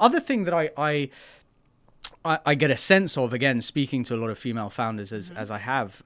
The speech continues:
Speaker 1: um, over the last, you know, decade or so,
Speaker 2: Mm-hmm.
Speaker 1: is there is less chutzpah, right? A-, and I don't mean that in a negative way. I mean, uh, almost there's less arrogance, I would say, is actually
Speaker 2: Yeah.
Speaker 1: probably the right way of putting it. Uh,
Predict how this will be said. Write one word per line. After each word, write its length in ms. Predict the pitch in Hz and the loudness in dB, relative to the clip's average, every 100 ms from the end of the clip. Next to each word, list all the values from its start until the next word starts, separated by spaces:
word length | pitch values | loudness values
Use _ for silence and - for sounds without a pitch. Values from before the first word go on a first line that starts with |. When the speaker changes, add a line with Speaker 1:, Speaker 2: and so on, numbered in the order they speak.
| - | -12
Speaker 1:
um, 280 | 107 104 - | -10 -10 -12
over 140 | 110 | -12
the 80 | 98 98 | -10 -8
last, 200 | 104 - | -8 -12
you 60 | 90 | -14
know, 60 | - 160 | -6 -4
decade 240 | - 131 | -2 -4
or 140 | 107 98 | -4 -6
so, 160 | 104 | -8
Speaker 2:
Mm-hmm. 160 | 101 110 - - - - _ - | -10 -14 -20 -20 -20 -20 _ -2
Speaker 1:
is 420 | 170 156 139 - _ _ _ _ _ _ _ - - _ _ - | 0 0 -2 -6 _ _ _ _ _ _ _ -20 -20 _ _ -10
there 280 | 143 175 180 | 4 6 8
is 320 | 175 143 - - - | 6 2 -4 -10 -4
less 360 | 139 220 - | 2 2 2
chutzpah, 680 | - 190 185 - 147 110 101 - _ - | 2 2 2 2 2 0 -2 -10 _ -4
right? 280 | 123 135 143 - | 0 0 -2 -8
A-, 180 | 139 143 | -4 0
and 100 | 147 | 4
I 60 | |
don't 180 | 156 185 | 8 8
mean 120 | 165 151 | 8 4
that 100 | 131 | 4
in 80 | |
a 20 | 131 | 2
negative 300 | 143 127 113 | 2 0 -2
way. 200 | 113 107 | -4 -4
I 120 | 123 | -4
mean, 280 | 147 156 147 | -2 -4 -6
uh, 260 | 139 127 135 | -10 -10 -2
almost 440 | 196 190 208 175 | 4 8 8 8
there's 160 | 165 131 | 6 2
less 220 | 160 - - | 0 0 0
arrogance, 480 | 135 123 104 87 - | 0 -2 -6 -12 -12
I 80 | 113 | -10
would 160 | 107 | -8
say, 160 | - 104 | -8 -8
is 100 | 98 | -8
actually 220 | 104 98 170 | -8 -6 -6
Speaker 2:
Yeah. 20 | |
Speaker 1:
probably 200 | 113 110 | -6 -8
the 80 | 107 | -6
right 180 | 104 | -8
way 100 | 98 | -8
of 80 | 101 | -12
putting 180 | 107 98 | -12 -12
it. 140 | 95 - - - - - | -14 -16 -20 -20 -20 -8
Uh, 280 | 127 123 | -2 -2